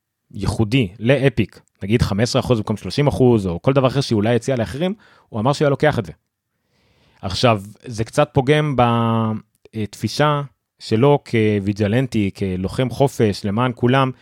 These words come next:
אם הוא אומר שהוא היה מוכן לעשות את זה. אז הוא יותר כועס על זה שלא, לא הציעו ולאחרים כן. שוב, קצת אבסורד, יש אולי עוד כמה דברים פה מתחת לפני השטח, אבל זה לפחות המסקנה מהיום השני. ביום השלישי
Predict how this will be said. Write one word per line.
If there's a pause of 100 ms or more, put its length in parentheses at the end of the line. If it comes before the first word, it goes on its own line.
(320)
אם
הוא
אומר
שהוא
היה
מוכן
לעשות
את
זה. (440)
אז
הוא
יותר
כועס
על
זה
שלא,
לא
הציעו
ולאחרים
כן. (440)
שוב,
קצת
אבסורד, (320)
יש
אולי
עוד
כמה
דברים
פה
מתחת
לפני
השטח, (480)
אבל
זה
לפחות
המסקנה (160)
מהיום
השני. (840)
ביום
השלישי